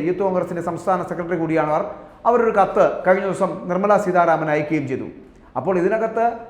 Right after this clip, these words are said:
പൊതുസമൂഹം ചിന്തിക്കുന്ന ഒരു കാര്യമുണ്ട്. എന്താണ് ഈ നിർമ്മലാ സീതാരാമനും പിണറായി വിജയൻ എന്ന മുഖ്യമന്ത്രിയും തമ്മിൽ ചർച്ച ചെയ്തത്? കെ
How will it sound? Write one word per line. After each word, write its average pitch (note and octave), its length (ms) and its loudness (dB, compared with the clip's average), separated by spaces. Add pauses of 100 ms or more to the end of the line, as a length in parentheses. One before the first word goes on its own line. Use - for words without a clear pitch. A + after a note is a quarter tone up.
(140)
പൊതുസമൂഹം A3 720 2
ചിന്തിക്കുന്ന G#3+ 440 -2
ഒരു A#3 120 0
കാര്യമുണ്ട്. G3+ 420 4 (580)
എന്താണ് G#3 380 6 (560)
ഈ - 20 2 (520)
നിർമ്മലാ G#3+ 280 6 (100)
സീതാരാമനും F#3 580 2 (340)
പിണറായി G#3 400 4
വിജയൻ F#3 300 0
എന്ന F3+ 120 0 (300)
മുഖ്യമന്ത്രിയും F#3+ 520 0
തമ്മിൽ E3+ 200 0 (400)
ചർച്ച D#3 220 2 (100)
ചെയ്തത്? F#2+ 300 -6 (1300)
കെ E3 80 4